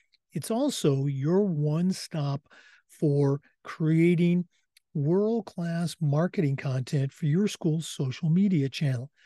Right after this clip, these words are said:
Promote your athletes, celebrate your teams. It's professional graphic design made simple.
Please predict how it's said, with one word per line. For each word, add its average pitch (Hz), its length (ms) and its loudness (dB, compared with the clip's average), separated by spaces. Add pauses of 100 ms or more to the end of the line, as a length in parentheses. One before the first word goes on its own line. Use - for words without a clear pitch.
(380)
Promote 160 420 2
your 240 100 2
athletes, 160 720 -2 (100)
celebrate 170 720 -2
your 196 80 -2
teams. 135 560 -4
It's 170 200 -8
professional 175 840 -4
graphic 151 560 -2
design 139 560 0
made 123 260 -4
simple. 147 480 -2